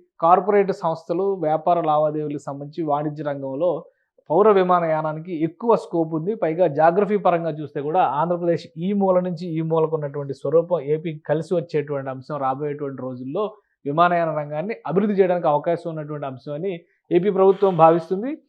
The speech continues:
అదే క్రమంలో చూస్తే కనుక ఇక్కడ ఉన్నటువంటి, ఆ, ఎయిర్‌పోర్ట్లు, పాత ఎయిర్‌పోర్ట్లు, కొత్త ఎయిర్‌పోర్ట్లు లెక్కని ఒకసారి మనం పరిశీలిద్దాం. ఏపీ ఏకంగా ఏడు ఎయిర్‌పోర్ట్లను ప్రతిపాదిస్తుంది. అయితే ఇనీషియల్‌గా మూడు నుంచి నాలుగు ఎయిర్‌పోర్ట్లకు సంబంధించినటువంటి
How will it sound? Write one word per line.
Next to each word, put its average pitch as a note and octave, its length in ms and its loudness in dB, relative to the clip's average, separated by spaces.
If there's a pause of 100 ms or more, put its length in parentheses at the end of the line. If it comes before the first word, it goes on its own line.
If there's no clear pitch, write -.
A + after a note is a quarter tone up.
(240)
అదే F#3 220 8
క్రమంలో A3+ 440 4
చూస్తే F#3+ 360 0
కనుక F3+ 220 -2
ఇక్కడ E3+ 360 2
ఉన్నటువంటి, F3 720 0 (360)
ఆ, D#3+ 200 4 (120)
ఎయిర్‌పోర్ట్లు, F3+ 640 4 (320)
పాత F#3+ 220 8
ఎయిర్‌పోర్ట్లు, G3+ 540 6
కొత్త F#3 260 0
ఎయిర్‌పోర్ట్లు E3+ 580 4
లెక్కని D#3+ 400 2
ఒకసారి F3+ 320 0
మనం D#3 180 -2
పరిశీలిద్దాం. D3+ 500 -2
ఏపీ F#3 560 -4 (260)
ఏకంగా G3 360 4
ఏడు F#3 500 8
ఎయిర్‌పోర్ట్లను G3+ 640 4
ప్రతిపాదిస్తుంది. D#3 840 -4
అయితే D#3+ 480 -6 (200)
ఇనీషియల్‌గా F#3 640 0
మూడు E3 300 -2
నుంచి F3+ 260 -6
నాలుగు D#3+ 280 -2
ఎయిర్‌పోర్ట్లకు D#3+ 640 -6
సంబంధించినటువంటి C#3 920 -12